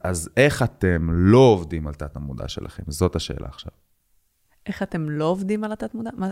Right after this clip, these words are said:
Speaker 2: מה
Speaker 1: כן.
Speaker 2: קורה? עוד הפעם?
Speaker 1: אז
Speaker 2: נסה.
Speaker 1: איך אתם לא עובדים על תת המודע? עובדים, עבודה. מלשון עבודה. למה שאנשים לא יעשו את זה? זה מה שאני אומר.
Speaker 2: למה שאנשים, כי הם, יש להם, שוב, אמונות יותר, אה,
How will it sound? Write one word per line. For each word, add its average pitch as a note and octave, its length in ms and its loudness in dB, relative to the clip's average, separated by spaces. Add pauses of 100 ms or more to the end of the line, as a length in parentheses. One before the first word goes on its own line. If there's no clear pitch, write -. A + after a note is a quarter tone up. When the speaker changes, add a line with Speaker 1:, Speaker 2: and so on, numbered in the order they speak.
Speaker 2:
מה F#3 100 -8
Speaker 1:
כן. - 60 -12
Speaker 2:
קורה? F3 140 0
עוד F3+ 120 -2
הפעם? A3+ 300 -4 (180)
Speaker 1:
אז - 140 -8
Speaker 2:
נסה. F2+ 140 2
Speaker 1:
איך A#2 120 4
אתם A#2 260 2
לא G#2 120 6
עובדים G#2+ 540 4
על E2 80 0
תת F#2+ 220 -2
המודע? F#2+ 360 2 (160)
עובדים, F#2 380 0
עבודה. F2+ 260 0 (600)
מלשון G2+ 220 0
עבודה. F#2 280 2 (720)
למה A2 300 2
שאנשים G#2+ 420 -2
לא G#2 60 4
יעשו F#2+ 300 2
את E2 60 -4
זה? D#2+ 60 -6
זה E2+ 100 -8
מה E2+ 60 -8
שאני - 200 -10
אומר. - 100 -10 (220)
Speaker 2:
למה F3+ 240 -2
שאנשים, E3 440 -6 (140)
כי F3+ 220 -4 (520)
הם, D#3+ 180 -8 (580)
יש F3 200 -2
להם, F#3 180 -2
שוב, C4+ 340 -4 (1200)
אמונות F#3+ 580 2
יותר, F3 500 0
אה, F3+ 340 2